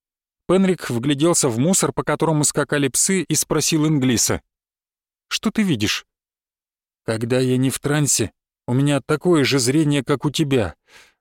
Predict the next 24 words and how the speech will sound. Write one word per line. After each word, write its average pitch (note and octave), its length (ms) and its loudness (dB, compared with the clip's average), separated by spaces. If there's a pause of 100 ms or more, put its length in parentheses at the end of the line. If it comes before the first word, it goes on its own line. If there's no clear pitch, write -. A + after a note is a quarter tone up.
(180)
э, B2+ 580 0
как - 240 -4
у E3+ 60 4
любого F3 420 2
человека". D3 640 0 (800)
Инглис C#3+ 400 0
понял, G3 320 2
что C#3+ 200 -2
сейчас E3 420 0
это D3+ 140 -2
не E3 100 0
совсем D#3+ 460 0
так. - 320 -6 (560)
На C3 120 2
его D#3 280 2
разум C#3+ 420 0 (340)
что-то - 460 -2
давило, D3+ 760 0 (280)
словно D3 440 0
он F#3+ 180 2
оказался D3+ 480 0
глубоко C#3+ 420 -2
под D3+ 220 -2
водой. C#3 440 0